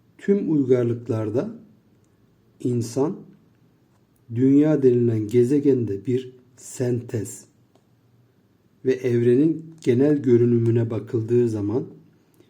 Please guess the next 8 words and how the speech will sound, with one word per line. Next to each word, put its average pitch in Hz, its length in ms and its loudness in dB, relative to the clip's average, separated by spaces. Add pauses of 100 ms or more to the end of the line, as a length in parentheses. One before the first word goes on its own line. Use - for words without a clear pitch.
(520)
bir 156 360 0
anlamda 123 460 2
da 120 200 -4
küçültülmüş 151 920 -4
bir 131 260 -2
evren 127 480 0
konumunda 117 560 0
görülmektedir. 101 920 -8